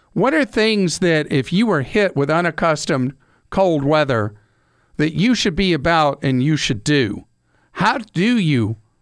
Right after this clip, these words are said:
properly prepare for something that, well, that was supposed to happen somewhere else, not where I am?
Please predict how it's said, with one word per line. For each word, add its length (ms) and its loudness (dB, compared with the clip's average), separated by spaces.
properly 560 0
prepare 680 -2
for 260 2
something 540 -2
that, 240 0
well, 200 2
that 200 0
was 100 -2
supposed 280 -2
to 60 0
happen 280 -2
somewhere 400 0
else, 320 0
not 180 -2
where 220 0
I 160 0
am? 360 -4